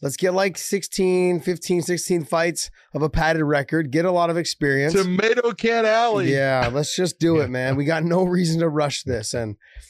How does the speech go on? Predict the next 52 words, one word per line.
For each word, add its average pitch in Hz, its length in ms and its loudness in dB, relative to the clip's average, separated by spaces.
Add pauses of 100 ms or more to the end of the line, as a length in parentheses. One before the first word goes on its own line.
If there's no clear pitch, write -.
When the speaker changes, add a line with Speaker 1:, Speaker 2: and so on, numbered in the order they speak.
(380)
Speaker 1:
and 131 180 -4
so 143 280 2
I 147 120 2
think, 175 400 -2
um, 165 540 2 (300)
yeah, 131 240 -2 (240)
I 143 100 -4
think, - 460 -2
I 143 40 -4
think 160 200 -8
there 180 100 0
was 156 120 2
a 160 40 2
lot 147 180 0
of 139 100 -8
things 127 360 -6 (540)
that 131 140 0
he 143 120 -2
did 127 220 -2
very 123 240 -2
well, 117 200 -2
and 117 120 -6
I 123 60 -4
was 120 120 -4
excited 107 440 -8
for 107 180 -12
him. 104 200 -12
I 127 60 -8
was 120 140 -8
glad 123 240 -4
that 117 60 -8
he 117 60 -6
got 117 200 -6
the 113 80 -8
win. 135 320 -6
I 113 60 -10
loved 117 260 -6
seeing 123 240 -6
the 117 80 -8
submission, 117 580 -10
um, 110 460 -8 (340)
finish, 127 420 -4 (520)
and 117 340 -6
not 113 200 -6
just 113 200 -10
looking 120 240 -12
for 131 100 -8
the 120 100 -6
ground 117 260 -8
and 107 80 -8
pound 113 220 -4
knockout. 123 500 -8